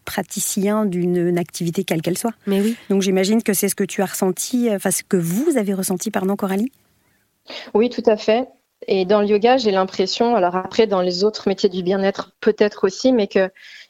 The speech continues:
Speaker 3: il nous faut plein de formations, en fait. On a l'impression que une fois qu'on a notre diplôme de yoga, c'est presque pas suffisant. On a besoin de se former encore en anatomie, peut-être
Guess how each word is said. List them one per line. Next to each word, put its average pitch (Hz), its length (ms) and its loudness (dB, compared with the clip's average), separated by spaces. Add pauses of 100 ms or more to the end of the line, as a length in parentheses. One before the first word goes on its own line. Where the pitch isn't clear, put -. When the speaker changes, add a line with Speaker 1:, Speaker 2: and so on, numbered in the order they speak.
Speaker 3:
il 214 200 4
nous 226 120 4
faut 247 480 0
plein 269 280 4
de 269 60 0
formations, 214 720 2
en 170 60 -2
fait. - 340 -4
On 180 160 0
a 180 140 0
l'impression 220 680 2
que 185 380 2 (800)
une 202 60 -4
fois 247 240 2
qu'on 226 180 2
a 208 80 4
notre 202 220 0
diplôme 240 320 2
de 202 80 2
yoga, 196 480 4
c'est 226 160 0
presque 247 420 0
pas 214 180 2
suffisant. 208 640 -4 (160)
On 190 140 -2
a 185 80 2
besoin 196 220 2
de 208 60 0
se 196 600 -2
former 202 520 2
encore 196 300 2
en 190 140 2
anatomie, 214 920 2
peut-être 202 380 0